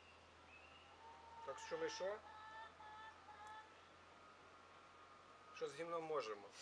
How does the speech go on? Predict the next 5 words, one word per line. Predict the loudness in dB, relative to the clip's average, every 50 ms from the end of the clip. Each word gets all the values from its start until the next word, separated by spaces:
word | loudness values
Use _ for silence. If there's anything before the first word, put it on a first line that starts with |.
| -2 0 0 0 -2 -2 -4 -6 -6 -8 -8 -8 -10 -12 -12 -12 -12 -14 -12 -12 -12 -12 -12 -14 -14 -14 -12 -12 -12 -12 -12 -12 -14 -14 -14 -10 -8 -8 -6 -6 2 6
Не | 6 8
будемо | 8 8 8 10
того | 12 12 10
слова | 12 10 12 12 12 12
казати. | 12 12 12 12 12 12 12 12 8